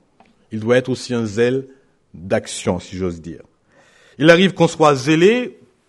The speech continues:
ça arrive souvent au début d'année, pour formuler des vœux. On est prêt. On va lire la Bible. On va venir aux études bibliques.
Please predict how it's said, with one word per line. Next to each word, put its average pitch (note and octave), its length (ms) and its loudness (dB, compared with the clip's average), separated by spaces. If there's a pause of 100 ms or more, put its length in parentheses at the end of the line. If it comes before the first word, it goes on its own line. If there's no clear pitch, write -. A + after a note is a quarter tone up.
(140)
ça C3+ 120 -6
arrive C3 160 -8
souvent G3+ 400 0
au G3+ 40 2
début G3 240 0
d'année, G#3 320 4
pour F#3+ 220 -6
formuler F#3+ 500 4
des F#3+ 140 4
vœux. F3 440 4 (800)
On - 40 -20
est - 100 -20
prêt. C#3+ 420 -4 (1400)
On - 60 -18
va - 60 -12
lire D#3 240 0
la D#3 100 2
Bible. B2+ 380 -4 (1080)
On - 60 -18
va G#2 100 -8
venir D3+ 340 6
aux D#3+ 60 6
études D3+ 280 2
bibliques. C3 500 -6